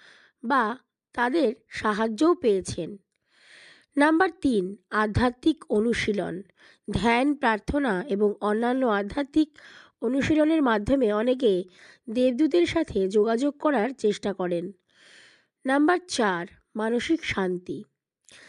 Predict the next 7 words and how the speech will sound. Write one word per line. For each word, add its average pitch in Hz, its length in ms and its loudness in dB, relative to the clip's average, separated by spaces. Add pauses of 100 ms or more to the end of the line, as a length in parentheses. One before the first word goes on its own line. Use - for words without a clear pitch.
(220)
দেবদূতের 277 480 2
ওপর 359 220 2
বিশ্বাস 262 420 -2
করে 220 400 2 (680)
বা 214 460 -2
বিশ্বাস 254 600 -2
রেখে 247 500 0